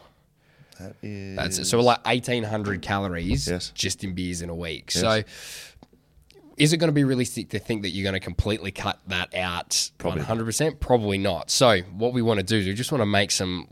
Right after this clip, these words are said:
Speaker 2: l-, smaller goals that we can go, "You know what? We can actually do that." So if you were to do six beers in a week,
Speaker 1: Yes.
Speaker 2: you've already halved
Speaker 1: Yes.
Speaker 2: your intake. You've just saved nine hundred calories there, which is
Speaker 1: Right.
Speaker 2: massive. So, um, we do that with a bit of exercise, and that's gonna get you pretty close. So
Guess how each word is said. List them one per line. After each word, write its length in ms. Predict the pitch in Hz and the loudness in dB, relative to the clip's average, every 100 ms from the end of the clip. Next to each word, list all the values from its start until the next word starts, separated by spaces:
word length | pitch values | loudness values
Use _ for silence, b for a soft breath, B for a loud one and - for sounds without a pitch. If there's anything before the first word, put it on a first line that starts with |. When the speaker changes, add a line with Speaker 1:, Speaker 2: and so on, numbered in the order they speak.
| 87 | -8
Speaker 2:
l-, 180 | 95 92 | -8 -4
smaller 460 | - - 110 120 120 | 0 2 6 6 4
goals 300 | 95 92 95 | 2 0 0
that 80 | 104 | -2
we 40 | |
can 60 | 110 | 0
go, 80 | |
"You 160 | 117 175 | 2 4
know 60 | 135 | 4
what? 120 | 95 | 2
We 120 | 101 | 0
can 80 | 113 | -2
actually 240 | 104 - | -2 0
do 160 | 95 123 | 2 2
that." 260 | 90 62 | 0 -4
So 240 | - 123 123 - | 0 4 2 0
if 160 | 113 | -4
you 140 | 151 208 | 0 2
were 100 | 226 | 0
to 500 | - 175 131 110 87 | 2 4 4 4 0
do 500 | - 110 95 87 78 - | -2 -2 0 -2 -8 -12
six 440 | - - - 143 143 | -6 -4 -2 -4 -4
beers 360 | - 98 82 | -6 -4 -6
in 80 | 71 | -8
a 40 | 71 | -8
week, 420 | - 156 - - | -4 -4 -4 -10
Speaker 1:
Yes. 280 | 85 78 - b b | -6 -6 -8 b b
Speaker 2:
you've 160 | - 101 | -6 0
already 160 | 143 82 | 0 2
halved 580 | 117 123 76 92 107 - _ _ - | 2 4 2 -4 -10 -18 _ _ -8
Speaker 1:
Yes. 120 | 78 | -4
Speaker 2:
your 100 | 95 | 0
intake. 380 | 139 143 80 - | 0 0 -6 -6
You've 100 | 90 | -4
just 180 | 101 - | -2 0
saved 360 | 110 123 87 87 | 0 -2 -4 -2
nine 220 | 101 98 | 0 0
hundred 260 | 101 92 | -2 -4
calories 440 | 87 104 127 82 85 | -4 -2 0 -2 -6
there, 220 | 67 53 | -8 -8
which 140 | 90 98 | -2 0
is 60 | |
Speaker 1:
Right. 120 | 82 | 2
Speaker 2:
massive. 500 | 104 131 139 50 71 | 2 0 -2 -6 -6
So, 320 | - 107 104 104 B B B - | -2 2 2 0 B B B -6
um, 220 | 90 98 | -2 0
we 80 | 95 | 0
do 120 | 107 | 2
that 160 | 101 92 | 0 0
with 100 | 95 | -4
a 40 | |
bit 140 | 90 95 | -2 -2
of 80 | 87 | -2
exercise, 540 | 110 - - 73 87 | -4 -4 -6 -6 -6
and 80 | 87 | -6
that's 140 | - | -6
gonna 140 | 90 87 | -6 -6
get 160 | 87 | -8
you 60 | 92 | -8
pretty 200 | - 78 | -10 -10
close. 400 | - 120 98 - | 0 0 0 -4
So 300 | - 113 | 0 2